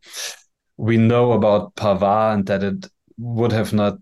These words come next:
been a good idea to keep him because he's so clear in his, in his mind. And it's almost the same with Ryan Gravenberch, and to keep him, him at Bayern, knowing that he only wants to leave, uh,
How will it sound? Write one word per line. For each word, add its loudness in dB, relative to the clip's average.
been 0
a 0
good 0
idea 0
to -8
keep -6
him 0
because -2
he's -2
so 0
clear 0
in 0
his, -2
in -2
his -2
mind. 2
And 0
it's -6
almost 0
the -8
same -2
with -6
Ryan 0
Gravenberch, 0
and -6
to -4
keep 0
him, 0
him 2
at -2
Bayern, 2
knowing 2
that -2
he -4
only 0
wants -2
to -8
leave, -2
uh, -2